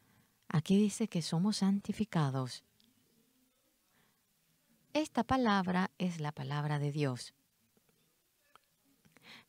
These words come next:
Claramente, si nosotros diferenciamos hacer lo bueno, nosotros ofre-, el que ofrendemos mucho, o el que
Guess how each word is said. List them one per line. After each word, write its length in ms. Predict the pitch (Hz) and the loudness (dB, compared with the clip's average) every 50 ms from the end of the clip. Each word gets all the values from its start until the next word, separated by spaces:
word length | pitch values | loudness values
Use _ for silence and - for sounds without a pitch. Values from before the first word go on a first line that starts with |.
| _ _ | _ _
Claramente, 1300 | - 175 170 175 175 175 170 170 175 170 170 170 165 165 165 170 165 151 139 135 - - 170 185 208 - - - _ _ | 0 4 4 6 6 6 6 6 6 6 4 4 4 4 4 4 4 4 2 0 -2 2 2 4 4 2 0 -8 _ _
si 200 | - - 143 131 | -6 -2 0 2
nosotros 720 | 131 127 123 - - 139 127 - - - 135 123 - - | 2 2 0 -2 -2 -4 -4 -4 -4 -6 -6 -6 -6 -2
diferenciamos 1120 | - 185 185 - 208 196 190 196 196 190 - - 151 135 127 127 123 127 127 127 120 - - _ _ _ _ _ _ _ _ _ _ _ _ _ _ _ _ _ _ _ _ _ _ - - _ _ _ _ _ _ _ _ _ _ _ _ _ _ | 2 2 2 4 4 6 6 8 6 6 6 4 2 2 2 2 0 -2 -4 -4 -6 -10 -18 _ _ _ _ _ _ _ _ _ _ _ _ _ _ _ _ _ _ _ _ _ _ -20 -20 _ _ _ _ _ _ _ _ _ _ _ _ _ _
hacer 420 | - 160 139 - - 151 139 143 | -2 -2 -2 0 -2 -2 -2 -2
lo 180 | 143 143 147 147 | -2 -2 -2 0
bueno, 1000 | 147 160 160 160 160 156 160 156 156 160 156 156 151 151 151 151 147 147 147 143 - _ _ _ _ _ _ _ _ _ _ _ _ _ _ _ - - - _ - | 2 4 6 6 8 8 6 6 6 4 4 2 2 2 0 0 0 0 -2 -4 -8 _ _ _ _ _ _ _ _ _ _ _ _ _ _ _ -20 -20 -16 _ -2
nosotros 600 | 170 151 143 - 156 147 - - 151 151 147 - | 0 0 2 2 0 -2 -2 -2 -2 -2 -2 -2
ofre-, 340 | - 165 147 - - 156 147 - | -2 -2 -2 -2 -4 -8 -4 0
el 280 | 156 151 147 139 135 | 2 2 4 2 2
que 100 | - 151 | 2 0
ofrendemos 640 | 143 - - 143 143 139 139 139 147 143 151 147 139 | 0 2 0 0 2 2 4 4 6 6 6 6 8
mucho, 640 | 156 160 165 160 156 156 - - 160 151 143 139 - - - - - - - _ | 8 10 10 10 8 6 6 4 4 4 4 4 0 -6 -16 -16 -16 -18 -14 _
o 180 | - 165 160 156 | 2 6 6 8
el 300 | 151 151 151 151 147 151 - - | 8 8 6 4 2 0 -2 0
que 340 | 160 151 147 147 143 139 | 2 4 6 6 4 2